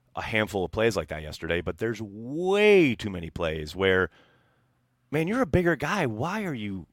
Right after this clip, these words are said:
going low and losing your balance consistently and not just plowing through guys in short yardage rather than, I guess, trying to dive under the pile? I, I don't know, man. I, like, the A J thing is curious to me.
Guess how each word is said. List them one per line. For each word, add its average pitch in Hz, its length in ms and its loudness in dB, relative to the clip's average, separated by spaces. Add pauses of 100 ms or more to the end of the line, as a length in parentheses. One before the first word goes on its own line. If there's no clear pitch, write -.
going 143 340 -2
low 156 340 2
and 92 340 -8 (320)
losing 151 280 -6
your 135 100 -4
balance 143 420 -2
consistently 156 760 -6
and 95 160 -4 (220)
not 165 160 -2
just - 220 -8
plowing 139 320 0
through 139 160 -4
guys 139 280 4
in 123 60 -6
short 127 260 -2
yardage 117 400 2
rather 101 260 2
than, 90 220 -8 (420)
I 92 60 -14
guess, 143 160 2
trying 104 200 6
to 82 40 -6
dive 95 380 4
under 107 160 2
the 85 80 -4
pile? 113 560 4
I, 107 140 -2
I 110 80 -2
don't 135 120 0
know, 110 180 2
man. 82 340 -6
I, 95 80 -2
like, 95 420 -8
the 110 160 -6
A 156 120 2
J 120 180 0
thing 90 180 -6
is 78 200 -10 (100)
curious - 500 -10
to - 100 -20
me. - 180 -20